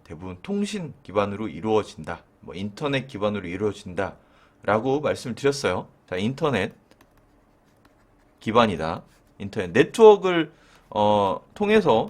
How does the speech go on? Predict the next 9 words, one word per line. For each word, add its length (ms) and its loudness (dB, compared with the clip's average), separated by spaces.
데이터를 420 0
주고받는다라고 1600 0
볼 160 -8
수 140 -6
있는 180 0
거죠. 320 -6
자, 80 2
여기에서의 760 10
핵심은 600 0